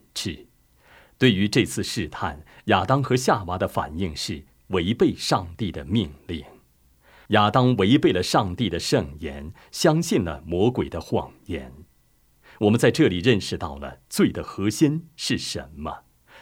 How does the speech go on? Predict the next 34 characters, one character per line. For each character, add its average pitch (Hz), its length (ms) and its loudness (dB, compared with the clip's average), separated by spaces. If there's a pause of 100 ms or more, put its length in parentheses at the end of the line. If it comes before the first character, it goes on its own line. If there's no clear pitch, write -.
(140)
罪 107 480 0
就 143 160 4
是 123 120 0
不 110 180 0
按 160 220 -2
照 120 160 2
上 104 360 -2
帝 131 100 -2
的 76 100 -4
吩 139 320 -2
咐 - 360 -4
去 - 200 -6
做。 - 520 -10 (760)
我 110 80 8
们 127 60 6
在 135 140 2
圣 113 260 2
经 135 160 0
的 117 80 0
启 73 300 -8
示 85 180 -6
中 104 280 0 (200)
可 - 120 0
以 110 100 4
看 120 320 -4
到 76 340 -10
上 107 360 0
帝 123 160 -2
对 123 260 0
我 76 140 -8
们 71 80 -14
的 76 120 -10
吩 98 320 -2
咐。 87 300 -10